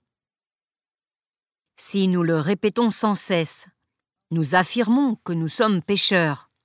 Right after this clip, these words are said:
Nous nous résignons et nous disons à nous-mêmes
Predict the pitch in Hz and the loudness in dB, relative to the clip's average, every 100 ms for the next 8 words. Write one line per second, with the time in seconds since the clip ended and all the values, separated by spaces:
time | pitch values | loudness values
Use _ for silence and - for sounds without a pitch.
0 | _ _ _ _ _ _ 175 180 170 151 | _ _ _ _ _ _ -6 -2 0 4
1 | 202 214 226 220 196 165 160 156 _ _ | 4 4 4 4 4 0 -4 -8 _ _
2 | _ _ _ _ _ 180 170 151 233 226 | _ _ _ _ _ -4 -4 0 0 2
3 | 220 175 175 185 185 220 262 208 | 2 2 2 2 2 2 0 0